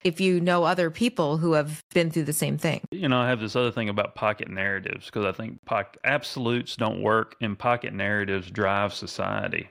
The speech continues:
Speaker 2: So if that pocket narrative was different for those people in your group that you were talking about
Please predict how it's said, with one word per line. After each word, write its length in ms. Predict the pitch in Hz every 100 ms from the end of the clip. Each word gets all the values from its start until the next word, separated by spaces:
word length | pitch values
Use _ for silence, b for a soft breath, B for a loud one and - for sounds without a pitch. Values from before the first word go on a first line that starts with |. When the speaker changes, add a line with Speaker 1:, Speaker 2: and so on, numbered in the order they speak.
| _
Speaker 2:
So 460 | - 131 117 113 110
if 160 | 110 104
that 240 | 127 -
pocket 360 | - 131 - -
narrative 720 | 104 107 117 95 - 98 - -
was 220 | 117 104
different 560 | 104 143 - - 95 - _
for 160 | - 107
those 200 | 110 110
people 340 | - 123 120
in 100 | 107
your 160 | 110 113
group 380 | 101 110 104 - _
that 180 | 101 -
you 60 | 110
were 100 | 104
talking 420 | 101 101 104 101
about 340 | 98 98 98